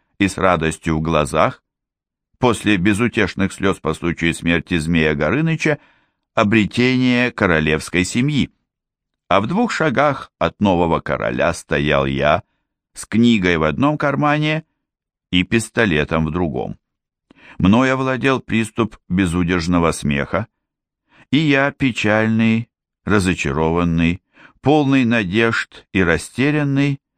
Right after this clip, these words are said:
направился к метро, чтобы попасть на собрание Экуус Пуэнте де Вальекас. Примечание. Один из самых густонаселенных районов Мадрида,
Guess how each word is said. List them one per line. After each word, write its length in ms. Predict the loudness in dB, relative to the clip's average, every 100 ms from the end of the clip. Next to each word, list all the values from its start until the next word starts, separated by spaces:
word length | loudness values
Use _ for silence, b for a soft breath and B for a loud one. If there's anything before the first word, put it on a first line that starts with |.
| b b
направился 680 | 0 0 0 0 0 -2 -4
к 80 | -2
метро, 400 | -2 0 0 0
чтобы 340 | 0 -2 0
попасть 480 | 0 -2 0 -2 0
на 100 | -4
собрание 680 | -2 -2 0 0 2 2 2
Экуус 600 | 0 -2 -2 -2 0 -2 -4
Пуэнте 720 | 0 2 2 0 -2 -2 -2 _ _ -10
де 260 | -2 0
Вальекас. 880 | 2 0 0 -2 -2 -2 -6 -6 -18 _ _ _ _ _ B B B
Примечание. 800 | -2 0 0 2 2 2 0 -2 _ _ _ b b b
Один 360 | -2 0 0 0
из 100 | -2
самых 460 | -2 0 0 -2
густонаселенных 1120 | -2 -4 0 0 0 -2 0 2 2 2 0 0
районов 500 | 0 2 2 0 -2
Мадрида, 600 | -6 -6 -4 -2 -2